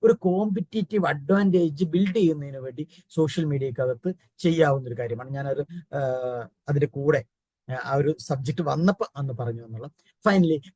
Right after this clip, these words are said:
കൺവേർഷൻ എന്നുള്ളതാണ്. കൺവേർഷൻ മെട്രിക്സ്, എവിടെയാണ് കൺവേർഷൻ നടക്കുന്നത്, ഏത് കണ്ടന്റിലാണ് കൺവേർഷൻ നടക്കുന്നത്, ഏത് കണ്ടന്റിലാണ് സെയിൽസ് നടക്കുന്നത്, ഇത് നമ്മൾ, ആ, കൃത്യമായി നോക്കുക. അതേപോലെ കൃത്യമായി നമ്മൾ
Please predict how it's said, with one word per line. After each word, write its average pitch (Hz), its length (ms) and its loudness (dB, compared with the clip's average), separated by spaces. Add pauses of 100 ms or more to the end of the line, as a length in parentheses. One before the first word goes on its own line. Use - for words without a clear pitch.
കൺവേർഷൻ 156 600 4
എന്നുള്ളതാണ്. 123 360 -10 (240)
കൺവേർഷൻ 180 460 6
മെട്രിക്സ്, 135 440 -4
എവിടെയാണ് 180 500 6
കൺവേർഷൻ 127 400 -6
നടക്കുന്നത്, 117 440 -12 (240)
ഏത് 208 320 8
കണ്ടന്റിലാണ് 143 520 0
കൺവേർഷൻ 123 380 -10
നടക്കുന്നത്, 113 460 -12 (260)
ഏത് 185 260 4
കണ്ടന്റിലാണ് 135 460 -8
സെയിൽസ് 120 400 -10
നടക്കുന്നത്, 107 520 -12 (240)
ഇത് 156 120 -8
നമ്മൾ, 151 440 -4 (260)
ആ, 117 160 -10
കൃത്യമായി 120 640 -6 (260)
നോക്കുക. 139 440 -2 (220)
അതേപോലെ 156 260 6
കൃത്യമായി 170 520 2
നമ്മൾ 147 360 -2